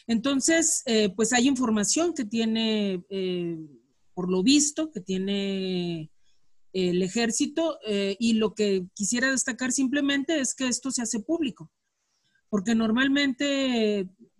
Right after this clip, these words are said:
eh, éramos testigos de este tipo de videos y normalmente no había una declaración o una respuesta directa con respecto a eso de parte de, del gobierno federal, mucho menos del, del,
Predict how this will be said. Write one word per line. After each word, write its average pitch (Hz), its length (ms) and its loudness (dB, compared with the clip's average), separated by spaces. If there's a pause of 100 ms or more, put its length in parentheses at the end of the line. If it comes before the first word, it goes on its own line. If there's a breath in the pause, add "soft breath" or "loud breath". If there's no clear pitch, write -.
(120)
eh, 202 440 -2
éramos 247 360 -2
testigos 247 520 -2
de 226 60 0
este 226 200 -4
tipo 240 320 -4
de 233 160 -2
videos 240 460 -4
y 226 60 0
normalmente 247 920 -2
no 254 280 -2
había 254 480 -2
una 240 280 -2
declaración 226 1080 -4
o 208 300 -2
una 220 460 -2
respuesta 220 840 -4
directa 208 680 -4 (440 soft breath)
con 208 200 -2
respecto 196 500 -6
a 202 100 0
eso 202 260 -4
de 190 100 -4
parte 185 580 -4 (420)
de, 175 640 0
del 180 160 -2
gobierno 208 400 2
federal, 214 500 0
mucho 196 360 -2
menos 202 500 -2
del, 175 480 -4
del, 165 400 -10